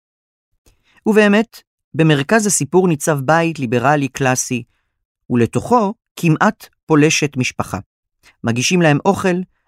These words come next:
והם מטנפים את השטיח ושוברים רהיטים. הם לוקחים ומחריבים ומשאירים אדמה חרוכה. והליברל נותן ונותן ונותן.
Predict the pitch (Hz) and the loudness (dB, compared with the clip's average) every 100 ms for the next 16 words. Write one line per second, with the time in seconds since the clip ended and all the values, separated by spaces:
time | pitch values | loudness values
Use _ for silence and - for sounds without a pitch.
0 | - 135 131 131 135 123 - 196 175 135 | -2 2 2 0 0 0 2 0 0 -2
1 | 123 - 175 160 - _ - 143 160 135 | -4 0 0 0 -6 _ -6 -2 0 2
2 | 143 123 120 110 92 78 - _ _ _ | 2 2 0 -2 -8 -10 -14 _ _ _
3 | _ _ _ - 117 113 190 185 180 123 | _ _ _ -4 -2 0 0 0 0 0
4 | 139 110 127 127 131 175 175 - - _ | -2 -2 -4 -2 0 0 0 -6 -16 _
5 | 165 175 - 165 160 196 151 151 151 180 | 0 0 0 0 0 0 0 2 2 0
6 | - 165 139 104 104 - _ _ _ _ | -2 -4 -4 -4 -6 -6 _ _ _ _
7 | _ _ _ _ _ _ _ _ - 135 | _ _ _ _ _ _ _ _ -2 2
8 | 127 127 120 143 180 160 151 _ _ - | 2 2 2 2 2 0 -6 _ _ -2
9 | 143 135 - 165 180 180 _ 131 139 127 | 0 0 2 2 2 -2 _ 0 2 2
10 | - 131 131 127 - 120 110 - 82 80 | 0 0 0 -2 -2 0 0 -2 -8 -8